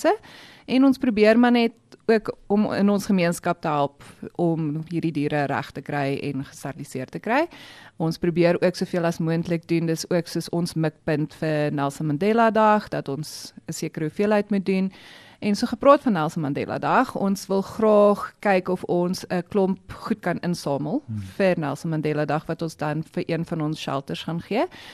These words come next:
Speaker 1: So ons probeer so sewenses items kry.
Speaker 2: Hmm.
Speaker 1: So enigiets, basies van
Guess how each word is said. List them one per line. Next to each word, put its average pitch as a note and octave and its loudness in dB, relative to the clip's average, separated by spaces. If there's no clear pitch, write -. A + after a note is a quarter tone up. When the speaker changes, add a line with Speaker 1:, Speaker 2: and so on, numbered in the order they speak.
Speaker 1:
So - -2
ons F#3+ -4
probeer F#3+ 4
so G3 -2
sewenses F3 -2
items E3 -2
kry. B3 -2
Speaker 2:
Hmm. G#2+ -6
Speaker 1:
So - -2
enigiets, G3 0
basies F3 0
van E3 0